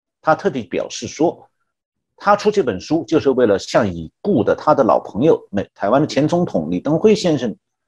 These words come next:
的一个承诺。他提了一个很鲜明的问题：江口克彦说啊，现在大部分台湾和日本的知识分子都听过这样一句话，说台湾有事就是日本有事。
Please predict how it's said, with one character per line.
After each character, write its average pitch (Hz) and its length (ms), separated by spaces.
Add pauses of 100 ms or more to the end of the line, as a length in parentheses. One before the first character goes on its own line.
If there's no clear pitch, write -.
的 95 100
一 90 100
个 98 80
承 82 320
诺。 113 240 (1400)
他 214 160
提 165 200
了 196 40
一 214 60
个 202 100
很 120 480
鲜 - 380
明 117 300
的 92 100
问 85 220
题： - 240 (260)
江 196 180
口 160 80
克 165 240
彦 135 200
说 92 240
啊， - 100 (540)
现 208 340
在 170 220
大 220 340
部 147 160
分 104 220
台 107 220
湾 156 180
和 139 200
日 165 140
本 98 160
的 87 60
知 135 160
识 147 80
分 135 120
子 - 120
都 92 80
听 - 240
过 139 120
这 143 160
样 120 80
一 87 60
句 - 140
话， - 200 (440)
说 127 180
台 120 240
湾 185 260
有 135 160
事 - 360
就 107 180
是 90 140
日 165 160
本 76 180
有 55 100
事。 - 200